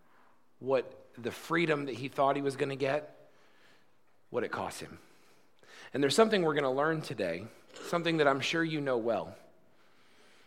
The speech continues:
And it's counterintuitive. And so I, I want you to really track with this as we get started. Jot it down on your notes if you take notes. Write it on the side of your Bible by Luke fifteen if you want to. But, but here's something I need you to understand, and it's something that's just real.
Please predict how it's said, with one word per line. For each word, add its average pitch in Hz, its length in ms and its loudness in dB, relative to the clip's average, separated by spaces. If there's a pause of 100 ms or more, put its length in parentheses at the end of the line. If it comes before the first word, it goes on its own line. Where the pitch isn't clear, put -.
(520)
And 127 100 0
it's 127 140 0
counterintuitive. 139 880 0 (360)
And 117 140 -6
so 127 200 4
I, 127 240 6
I 131 40 4
want 139 260 0
you - 80 -2
to 139 80 -2
really 147 260 -2
track 139 360 -2
with 139 140 -6
this 113 180 -6
as 110 140 -8
we 110 100 -6
get 101 220 -4
started. 87 340 -6 (800)
Jot 131 240 4
it 113 60 -2
down 131 180 4
on 131 120 2
your 120 100 -2
notes 123 260 2
if 120 140 -6
you 120 60 -10
take 127 200 -4
notes. 117 320 -2
Write 117 140 0
it 120 40 2
on 117 80 0
the 113 80 -4
side 117 220 2
of 120 60 -2
your 117 80 0
Bible 113 300 -2
by 110 140 -2
Luke 113 220 -4
fifteen 127 400 -6
if 110 140 -8
you 110 80 -4
want 113 240 -4
to. 117 160 0
But, 113 180 0 (300)
but 110 100 -8
here's 139 200 0
something 151 300 0
I 131 80 0
need 131 180 -4
you 113 80 -8
to 131 60 -2
understand, 113 440 -2
and 104 80 -4
it's 101 120 -8
something 123 280 -4
that's 117 140 -6
just 104 200 -8
real. 95 260 -4